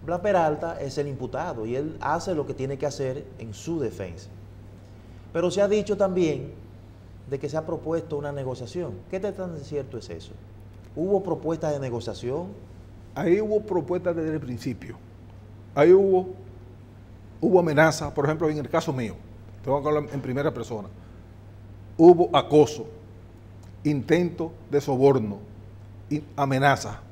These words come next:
Speaker 2: La amenaza la fueron investigadas por la Fiscalía del Distrito, la cual nos dimos cuenta quiénes, quiénes fueron.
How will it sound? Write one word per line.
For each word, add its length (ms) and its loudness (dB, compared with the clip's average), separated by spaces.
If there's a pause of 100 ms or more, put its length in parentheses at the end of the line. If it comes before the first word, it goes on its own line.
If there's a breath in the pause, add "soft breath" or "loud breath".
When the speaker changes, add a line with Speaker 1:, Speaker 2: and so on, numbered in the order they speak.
(520)
Speaker 2:
La 200 4
amenaza 400 4
la 140 2
fueron 560 2 (1800)
investigadas 540 2
por 100 -4
la 80 -2
Fiscalía 360 -2
del 120 -2
Distrito, 420 -6 (520)
la 140 -2
cual 400 0
nos 180 0
dimos 220 0
cuenta 300 -2
quiénes, 520 -4 (480)
quiénes 220 -2
fueron. 300 -4